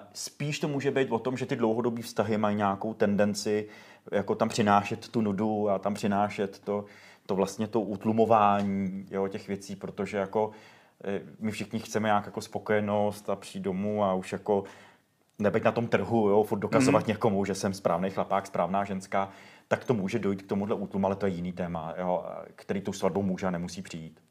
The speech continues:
Speaker 2: Když jsme u těch svatebních zvonů, jak se díváš na zásadu sex až po svatbě?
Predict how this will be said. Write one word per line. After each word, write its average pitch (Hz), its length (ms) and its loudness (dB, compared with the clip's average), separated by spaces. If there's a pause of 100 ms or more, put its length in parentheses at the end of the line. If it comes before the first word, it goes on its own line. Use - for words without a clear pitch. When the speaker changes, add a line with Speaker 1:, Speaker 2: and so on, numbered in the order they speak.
(440)
Speaker 2:
Když - 460 -6
jsme 120 320 2
u 117 100 -8
těch 123 280 0
svatebních 127 680 2
zvonů, 120 420 2
jak 117 160 2
se 123 120 -6
díváš 123 360 0
na 120 140 0
zásadu 120 520 0
sex - 340 -2
až 135 100 -4
po 120 120 -14
svatbě? 113 340 -8